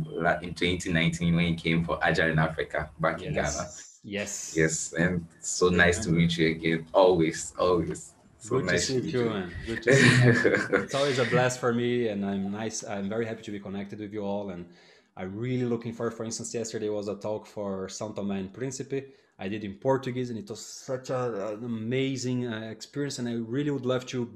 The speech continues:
Speaker 2: be present. Like,
Speaker 1: Mm.
Speaker 2: I want this pandemic to go over for many reasons, and one of them is really to be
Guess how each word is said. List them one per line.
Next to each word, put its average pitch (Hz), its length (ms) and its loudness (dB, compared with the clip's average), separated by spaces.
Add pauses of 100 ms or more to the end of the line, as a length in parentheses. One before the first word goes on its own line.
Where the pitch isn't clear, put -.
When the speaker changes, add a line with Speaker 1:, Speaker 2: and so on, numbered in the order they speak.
Speaker 2:
be 131 200 -4
present. 87 540 -8 (420)
Like, 95 140 -4
Speaker 1:
Mm. 101 240 2
Speaker 2:
I 104 60 -10
want 120 180 -2
this 120 100 -2
pandemic 120 460 -4
to 127 100 -6
go 120 80 0
over 117 140 2
for 120 160 -6
many 147 340 0
reasons, 131 520 -4 (960)
and 131 120 -2
one 135 120 2
of 113 120 0
them 123 200 4
is 110 120 -2
really 113 200 -2
to 113 120 -8
be 104 500 -4